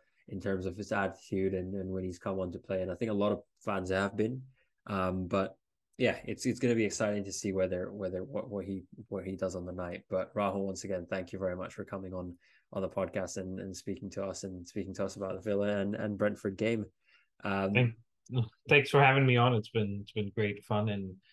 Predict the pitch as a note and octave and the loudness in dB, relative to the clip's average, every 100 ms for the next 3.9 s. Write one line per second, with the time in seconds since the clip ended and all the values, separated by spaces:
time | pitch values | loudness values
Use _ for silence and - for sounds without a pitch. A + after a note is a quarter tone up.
0 | _ _ - F#2 F#2 F2+ E2+ A2+ G#2+ G#2 | _ _ -10 -4 -2 -4 -2 0 4 2
1 | A2+ G#2 G#2 G#2 A2 G2+ G#2 A2+ A#2 G#2+ | 2 4 6 6 4 2 2 2 2 2
2 | G2 F#2+ F#2+ _ - F#2+ F#2 A#2 G#2 G2+ | -2 -6 -10 _ -12 -10 -4 0 0 0
3 | G#2+ A2 A2 G2 A2 G#2+ - G2+ | 2 2 0 -2 -2 -2 -2 -2